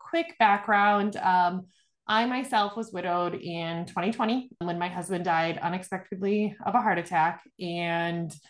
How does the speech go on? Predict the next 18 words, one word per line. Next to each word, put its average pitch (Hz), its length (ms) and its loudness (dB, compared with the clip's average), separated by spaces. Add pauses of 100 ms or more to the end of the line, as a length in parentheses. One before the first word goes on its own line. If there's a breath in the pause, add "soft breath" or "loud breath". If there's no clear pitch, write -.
(300 soft breath)
I 160 60 -4
found 185 240 4
out 190 140 8
I 180 60 6
was 180 140 -2
pregnant 285 380 0
the 214 80 -8
day 185 100 -2
after 165 260 -2
the 170 80 -14
funeral 254 520 2
with 208 160 -2
our 156 80 -2
second 220 340 -2
child. 190 580 2
And 180 160 -6
it 185 140 -4
has 190 260 -6